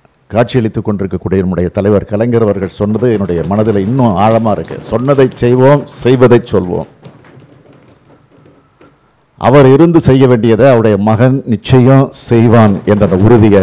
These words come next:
இந்த நேரத்தில் நான் தெரிவித்துக் கொள்ள விரும்புகிறேன். இந்த ஐந்தாண்டு கால ஆட்சியில நூறு நாட்கள் என்பது பதினெட்டில் ஒரு சதவிகிதம் தான்.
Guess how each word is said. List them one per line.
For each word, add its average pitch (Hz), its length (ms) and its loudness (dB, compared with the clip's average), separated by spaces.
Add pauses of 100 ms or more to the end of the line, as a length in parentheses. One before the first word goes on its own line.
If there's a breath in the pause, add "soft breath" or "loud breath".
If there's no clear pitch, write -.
(140)
இந்த 98 140 -4
நேரத்தில் 95 380 -2
நான் 85 140 -4
தெரிவித்துக் 98 360 -6
கொள்ள 87 160 -8
விரும்புகிறேன். - 380 -12 (2250)
இந்த 127 360 2
ஐந்தாண்டு 151 320 2
கால 98 460 0 (720)
ஆட்சியில 113 720 -2 (1600)
நூறு 170 380 4
நாட்கள் 143 340 2
என்பது 127 380 0
பதினெட்டில் 156 800 0
ஒரு 131 220 2
சதவிகிதம் 117 560 -2
தான். 98 160 -10